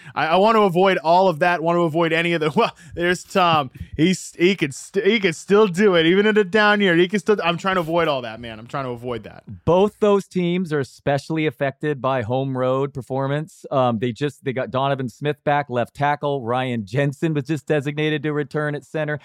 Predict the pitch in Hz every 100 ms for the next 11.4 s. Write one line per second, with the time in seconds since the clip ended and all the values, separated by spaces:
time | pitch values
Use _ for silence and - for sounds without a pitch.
0 | - 170 196 185 - 208 - 185 165 160
1 | 160 147 151 - 143 135 127 _ 135 123
2 | 117 143 127 92 - _ _ _ - 170
3 | - 151 175 170 180 147 143 143 120 151
4 | - _ - 113 151 180 185 180 - 175
5 | 151 156 147 131 - _ - 160 190 185
6 | 180 151 156 156 - 165 135 143 147 139
7 | 123 143 123 - 151 131 - 143 127 127
8 | 120 117 120 113 - 107 107 104 123 113
9 | - 139 131 - 127 - 143 143 139 127
10 | 131 117 131 120 127 117 123 120 113 107
11 | 123 113 104 -